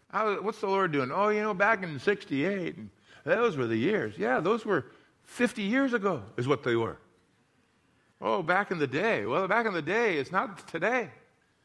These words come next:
That's out of date, isn't it? Remember when? That doesn't work. But spiritually, they, we, we become complacent and stagnate. And the length that these new believers travels in the first year, they never seem to duplicate.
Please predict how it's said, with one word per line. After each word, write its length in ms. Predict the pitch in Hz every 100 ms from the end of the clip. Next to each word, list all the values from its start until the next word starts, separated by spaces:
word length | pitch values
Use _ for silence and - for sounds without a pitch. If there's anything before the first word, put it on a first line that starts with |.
| _ _ _ -
That's 180 | -
out 140 | 196 202
of 180 | 135 117
date, 260 | 202 190
isn't 260 | 120 123 165
it? 100 | 214
Remember 420 | 139 151 208 196
when? 220 | 180 202
That 140 | 165 185
doesn't 260 | 202 190
work. 480 | 185 233 151 - - _ _ - -
But 120 | 143
spiritually, 600 | - - 139 - 170 160
they, 180 | 151 151
we, 220 | 160 156
we 160 | 156 156
become 360 | 147 151 160 147
complacent 880 | 127 120 - 160 175 - 156 139 98
and 120 | 90
stagnate. 800 | - - 127 143 127 120 - - _ _ _ _ - 120
And 120 | 123
the 100 | 127
length 420 | 127 170 196 -
that 180 | 135 117
these 200 | 131 107
new 200 | 135 165
believers 520 | 139 135 147 135 113
travels 640 | - 127 131 131 120 113 -
in 140 | 117
the 100 | 107
first 340 | 104 127 123 -
year, 240 | 120 110 - - -
they 100 | 131
never 260 | 156 190
seem 240 | 196 196 180
to 100 | 139
duplicate. 560 | 113 135 - - 85